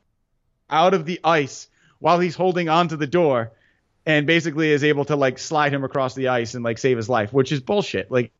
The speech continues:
if you got pulled through the ice, like, n-, never mind one, are you gonna be able to ha-, <laughs> hang on to the door? He was in ice water. He wasn't cold at all. <laughs> Like, like, th-, that was never addressed that he might have hypothermia. <laughs>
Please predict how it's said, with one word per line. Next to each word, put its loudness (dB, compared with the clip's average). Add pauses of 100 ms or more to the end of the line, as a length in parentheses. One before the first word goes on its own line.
if -6
you 0
got 2
pulled 2
through 2
the 6
ice, 0 (960)
like, 0
n-, -2
never 2
mind 2
one, 2
are 2
you 0
gonna -2
be 0
able 2
to 2
ha-, -8 (120)
<laughs> -20
hang 2
on 4
to -8
the -2
door? -2 (440)
He -4
was 2
in 2
ice 2
water. 2 (180)
He -6
wasn't 2
cold -2
at 0
all. 0
<laughs> 4 (400)
Like, -2
like, 2 (200)
th-, -2
that 4
was 4
never 2
addressed 0
that -6
he -10
might 2
have 4
hypothermia. -2
<laughs> -20